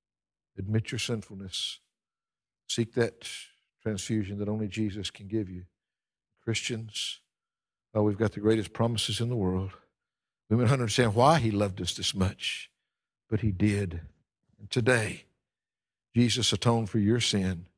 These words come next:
so that you can walk in the presence of God. Are you letting things today keep you from that presence when he came back to the garden? Are you trying to hide from God for some reason?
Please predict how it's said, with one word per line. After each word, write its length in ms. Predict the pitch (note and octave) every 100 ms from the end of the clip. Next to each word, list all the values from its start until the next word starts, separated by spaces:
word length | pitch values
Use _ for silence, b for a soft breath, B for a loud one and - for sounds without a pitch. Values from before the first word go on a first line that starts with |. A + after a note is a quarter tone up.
| _ _ _ _
so 160 | - A2
that 140 | G#2
you 440 | G#2 D#3 D#3+ E2 D#2 _ _ _ _ _ -
can 80 |
walk 260 | G2 A2 G#2
in 60 | G#2
the 80 |
presence 440 | G2+ A#2 G#2+ G#2 A#2+
of 100 | A2
God. 240 | B2+ A2+
Are 20 |
you 140 | G#2 A2+
letting 260 | C3 C3+
things 560 | A2 C#3+ C#3 C3+ B2 -
today 520 | - A#2 A#2+ C3 C3+ B B B B B B B _ _ _ _ D3
keep 160 | D3
you 60 | D3
from 140 | C#3+
that 200 | C#3+ C#3+
presence 500 | D3+ D3+ C#3 C#3 -
when 80 | A#2+
he 80 | A#2
came 320 | - C#3 C3+
back 260 | C3+ C#3 -
to 60 |
the 80 | A#2+
garden? 380 | A2 C3 C3+ B2
Are 40 |
you 140 | A2 A2
trying 420 | - C#3 C#3+ C3+
to 280 | - A#2+ A2+ B B B B _ -
hide 340 | C#3+ D3 C#3
from 200 | - B2+
God 320 | C3 C#3 C#3+
for 120 | A#2+ A#2+
some 280 | - C3
reason? 540 | B2+ C3+ B2+ D3 C#3